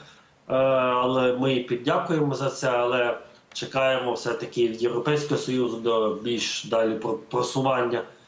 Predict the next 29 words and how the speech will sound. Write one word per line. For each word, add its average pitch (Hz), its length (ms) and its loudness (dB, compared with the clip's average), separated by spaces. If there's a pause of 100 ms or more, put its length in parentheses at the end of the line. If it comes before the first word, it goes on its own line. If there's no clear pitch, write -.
(340)
так 131 300 0
і, 120 760 2
ну, 180 160 2
і 127 220 2
від 110 340 -6
Америки, 110 520 -2
звичайно, 98 520 -2
це 90 160 -6
помилка, 147 540 2
ці 139 140 -4
п'ятдесят 117 460 0
днів, 120 160 0
це - 120 -4
затягування, 117 720 0
і, 104 260 -4 (320)
по 113 100 -2
суті, 113 540 0 (280)
там, 117 320 0
Путіну 117 380 0
ще 110 140 -2
трошки 110 360 -2
часу 107 380 0
щось 110 260 -6
там 104 200 -4
зробити. 143 560 -2 (680)
Але, 143 580 2
я 131 180 0
думаю, 123 460 0
побачимо, 156 760 0